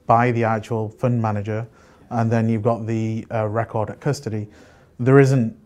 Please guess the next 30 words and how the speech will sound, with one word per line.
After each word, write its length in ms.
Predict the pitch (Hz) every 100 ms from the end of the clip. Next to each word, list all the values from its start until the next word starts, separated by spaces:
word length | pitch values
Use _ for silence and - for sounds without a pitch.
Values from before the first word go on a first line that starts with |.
| -
anywhere 460 | 131 135 127 120 113
in 100 | 107
between. 400 | 117 143 139 117
So 240 | 120 113
you've 220 | 110 117
got 200 | 139 139
the 300 | 127 120 113 - - - _ -
um, 260 | 117 110 113
order 200 | 151 151
management 500 | 147 139 127 131 117
data, 320 | 127 123 123
which 180 | 117 117
isn't, 480 | 120 120 113 113 - -
uh, 140 | 127 117
necessarily 540 | 117 117 117 120 113
the 60 | 107
data 280 | 120 113
that 180 | 110 110
comes 160 | 123 110
from 180 | 107 104
the 60 |
bank, 340 | 101 139 123 120
and 100 | 107
then 60 |
the 80 | 113
custody 440 | - 139 139 117
record 500 | 110 110 110 113 110 107 - - _
is 220 | - 117 107
usually 460 | 107 107 104 107
delayed. 640 | 104 107 107 107 104 101